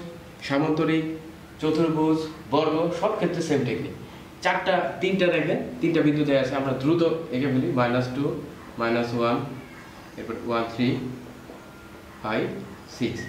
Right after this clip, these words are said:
এটা ধরলাম এক্স, ওয়াই। তাহলে এই বিন্দু নির্ণয় করতে বলছে, যে বিন্দু নির্ণয় করতে বলবে তার অপোজিট বিন্দু এই দুটা এক্স এর coordinate যোগ করব। তাহলে কত? minus, minus two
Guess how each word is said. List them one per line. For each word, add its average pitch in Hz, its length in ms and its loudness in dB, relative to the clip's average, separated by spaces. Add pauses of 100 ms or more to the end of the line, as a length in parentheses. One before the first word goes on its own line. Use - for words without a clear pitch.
(340)
এটা 139 160 2
ধরলাম 151 280 4
এক্স, 127 300 0 (200)
ওয়াই। 104 140 -2 (600)
তাহলে 165 300 4 (100)
এই 185 180 4
বিন্দু 196 240 4
নির্ণয় 175 300 6
করতে 156 200 4
বলছে, 113 280 0 (240)
যে 143 180 4
বিন্দু 208 240 4
নির্ণয় 214 280 4
করতে 208 260 2
বলবে 175 300 4 (320)
তার 151 140 2
অপোজিট 160 380 4
বিন্দু 175 440 4 (340)
এই 160 180 4
দুটা 165 220 6
এক্স 147 360 2
এর 160 140 2
coordinate 160 420 4
যোগ 143 180 2
করব। 101 340 0
তাহলে 120 160 2
কত? 117 220 0 (460)
minus, 113 480 0 (920)
minus 117 480 0
two 160 180 4